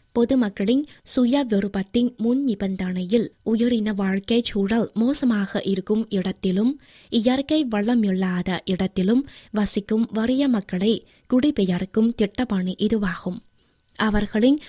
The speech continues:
உயிர் வாழ்வு மற்றும் வளர்ச்சி நிலைமையை மேம்படுத்துவது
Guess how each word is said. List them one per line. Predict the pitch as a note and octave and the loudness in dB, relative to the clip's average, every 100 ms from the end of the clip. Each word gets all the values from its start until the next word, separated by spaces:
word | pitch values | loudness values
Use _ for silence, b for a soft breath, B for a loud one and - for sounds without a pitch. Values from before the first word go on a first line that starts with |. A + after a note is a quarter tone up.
| B | B
உயிர் | A3+ A#3+ D4 D4+ | 0 2 2 2
வாழ்வு | A3 G#3 G#3 A#3 | 0 0 2 2
மற்றும் | G3+ - G#3+ A3 | 0 -2 -4 -2
வளர்ச்சி | G3+ G#3 G3+ A3 - | -2 -2 -2 -2 0
நிலைமையை | A#3+ F#3+ F#3 F3+ E3+ G3+ A#3 - | 2 2 0 0 2 4 2 2
மேம்படுத்துவது | G#3 A3+ B3 G3 - F3+ E3+ G3+ | 0 2 2 -2 -4 -6 -2 0